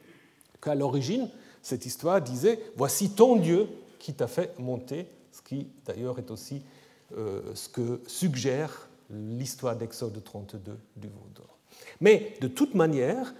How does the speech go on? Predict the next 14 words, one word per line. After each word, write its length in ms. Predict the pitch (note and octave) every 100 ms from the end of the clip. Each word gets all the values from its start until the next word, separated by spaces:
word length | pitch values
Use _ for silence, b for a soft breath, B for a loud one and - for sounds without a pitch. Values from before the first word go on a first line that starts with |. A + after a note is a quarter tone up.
| B
là 160 | D3 A3+
nous 260 | G3 D#3
avons 360 | E3 C#3+ F#3+ C#4+ - - - -
une 200 | A#3+ B3
attestation 760 | A3 G3+ - F#3+ E3 - F#3 - B B
très 240 | - - D4
claire 420 | - B3+ C4+ B3 - - - - b b b b b b
que 300 | - A3 C#4 C#4 - - -
la 160 | C3 F#3+
tradition 680 | - F3 D3+ C#3 - E3+ E3+ - - _ _ _
de 220 | A#2+ A2+
l'Exode, 720 | C#3+ C3+ - - A2+ B2 C#3+ F#3+ - _ _ _ _
ou 140 | E3+ C3+
de 220 | C#3